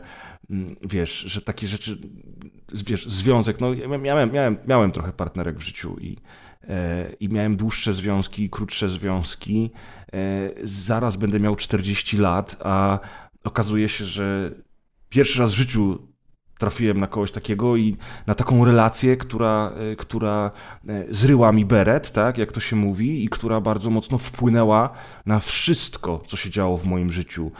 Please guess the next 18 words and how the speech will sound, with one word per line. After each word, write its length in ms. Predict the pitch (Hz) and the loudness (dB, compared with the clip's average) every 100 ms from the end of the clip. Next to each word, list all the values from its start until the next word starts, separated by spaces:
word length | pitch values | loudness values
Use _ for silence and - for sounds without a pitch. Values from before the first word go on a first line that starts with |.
| - - - | -18 -20 -8
Od 360 | 104 107 - 117 | 0 0 0 2
mojego 280 | 117 107 | 2 2
zdrowia 300 | 101 113 113 | 0 0 0
psychicznego 640 | 110 - 113 - 110 98 117 | 0 -2 -6 -2 0 0 0
po 180 | - 117 | 2 2
moją 300 | 117 135 147 | 4 4 4
pracę 340 | 202 185 113 | 4 4 2
zawodową, 640 | 92 85 90 85 80 78 80 | 0 0 -2 -2 -4 -4 -2
na 80 | |
wszystko. 720 | 120 - 226 - - - 76 - - - - - | 0 0 0 0 -4 -6 -8 -8 -16 -18 -16 -4
I 60 | |
wiesz, 440 | 110 123 95 - - | 4 4 4 0 -2
i 60 | |
jakby 640 | 120 113 104 113 117 117 117 - - - _ _ _ _ _ - | 0 0 0 0 2 2 0 -6 -20 -20 _ _ _ _ _ -20
w 100 | - | -4
tej 160 | 123 113 | 0 0
chwili, 600 | - 123 117 127 127 123 | 0 0 2 2 0 -4
e, 640 | 107 107 110 107 92 - | -2 -2 -2 -4 -8 -14